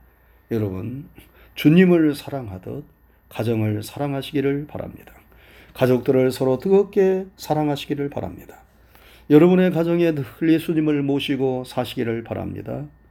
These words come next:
서로 식탁을 함께하며 대화에 힘쓰시기를 바랍니다.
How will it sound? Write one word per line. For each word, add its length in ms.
서로 320
식탁을 560
함께하며 840
대화에 500
힘쓰시기를 800
바랍니다. 540